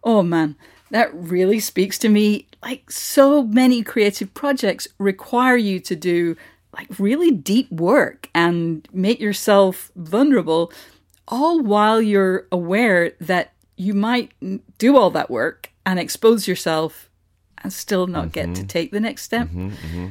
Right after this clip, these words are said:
Speaker 1: So that's very wise counsel, even though it is kind of playing games with yourself. Like, playing games with yourself can be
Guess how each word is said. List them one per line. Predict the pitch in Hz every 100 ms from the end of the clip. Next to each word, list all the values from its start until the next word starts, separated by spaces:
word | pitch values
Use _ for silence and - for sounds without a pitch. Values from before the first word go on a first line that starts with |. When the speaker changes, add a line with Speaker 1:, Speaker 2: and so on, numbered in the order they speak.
| 98
Speaker 1:
So | - 196 185 180 170 _ _ _ _
that's | - 208 - - _ _ _ 190
very | 196 202 220 214
wise | 196 185 175 175
counsel, | - 180 165 175 160 160 156 - _ _ _
even | 220 247
though |
it | 226
is | 226 240
kind | 254
of | 214
playing | - 202 180
games | 180 196
with | 262
yourself. | 262 254 277
Like, | 233 175
playing | - 349 370
games | 277 359
with | 269
yourself | 220 196 196 196
can | - 196
be | 185 180